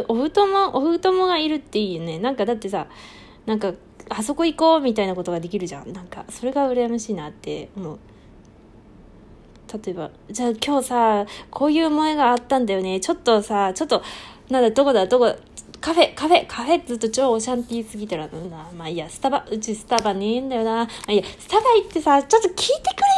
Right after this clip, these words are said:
よ、この話をよ、みたいなことができるってことでしょ。めっちゃ羨ましい。いいな、うちスカパ、スカパじゃねえ。スカイプじゃないな。最近ディスコードになった。もっと違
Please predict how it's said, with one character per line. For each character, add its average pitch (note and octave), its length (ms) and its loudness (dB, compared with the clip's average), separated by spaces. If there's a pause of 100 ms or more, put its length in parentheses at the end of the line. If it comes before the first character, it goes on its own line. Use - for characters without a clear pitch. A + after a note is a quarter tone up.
よ、 G4 80 6
こ F4+ 140 4
の E4+ 80 4
話 F#4+ 340 8
を F#4+ 80 12
よ、 E4+ 240 12
み D#4 120 0
た D4+ 120 0
い D4+ 40 0
な D4+ 60 -2
こ D4+ 80 0
と D#4+ 60 -2
が C4+ 100 4
で A#3 120 0
き D4+ 100 2
る G#4 80 6
っ F#4 60 0
て C#4 100 -6
こ C4 60 -2
と A3+ 60 -2
で A3 60 0
し A3 120 -4
ょ。 A#3 40 0
め A#3 140 2
っ A#3+ 60 -6
ち - 120 -10
ゃ - 20 -4
羨 G#4+ 320 -4
ま A4 120 0
し - 100 -8 (1120)
い。 D4 60 -8
い D4+ 40 -6
い - 20 -6
な、 A3 200 -2
う A3 80 0
ち A3 120 -12
ス - 140 -18
カ F4 120 0
パ、 F4+ 240 2
ス - 80 -20
カ D4 120 -4
パ C#4+ 180 2
じ C4+ 60 -4
ゃ A#3+ 40 -4
ね A#3 60 -10
え。 - 760 -10
ス - 100 -18
カ D#4+ 100 4
イ E4 80 2
プ D4 300 -2
じ A3+ 100 -2
ゃ C4 40 0
な C4+ 120 2
い B3+ 80 2
な。 F#3+ 240 -2
最 C#4 220 -8
近 C4 180 -2
デ G#3 60 -4
ィ G#3 40 -4
ス - 120 -16
コ E4+ 160 0
ー C#4+ 40 -2
ド A3+ 120 -4
に F#3 60 -6
な F3+ 80 -6
っ - 20 -12
た。 F3 160 -10
も A3 160 -2
っ F4 80 -6
と B3+ 100 -4
違 B3 200 -2